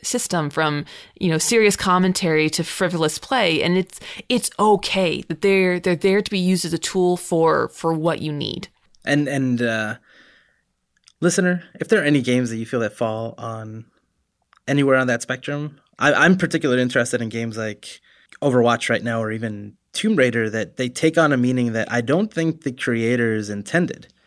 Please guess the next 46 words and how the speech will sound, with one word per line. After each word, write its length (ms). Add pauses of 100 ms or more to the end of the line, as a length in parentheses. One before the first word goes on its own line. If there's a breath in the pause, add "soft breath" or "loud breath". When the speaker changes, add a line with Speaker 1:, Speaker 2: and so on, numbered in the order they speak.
(420 soft breath)
Speaker 2:
you 60
know, 260
just 200
because 320
that's 220
the 100
way, 380
that's 220
the 60
way 100
it 60
is. 180
Just 180
like 100
I'm 140
sure 180
that 100
the 60
Papers, 320
Please 240
person 300 (320 loud breath)
had 180
no 140
idea 280
that 180
four 180
years 280
later, 440 (460 soft breath)
um, 480
in 180
the 80
United 320
States, 360
we'd 240
be 100
having 600 (460)
a 60
conversation 720
about 240
how 160
relevant 720
the 100
game 800
is 200
in 80
particular. 560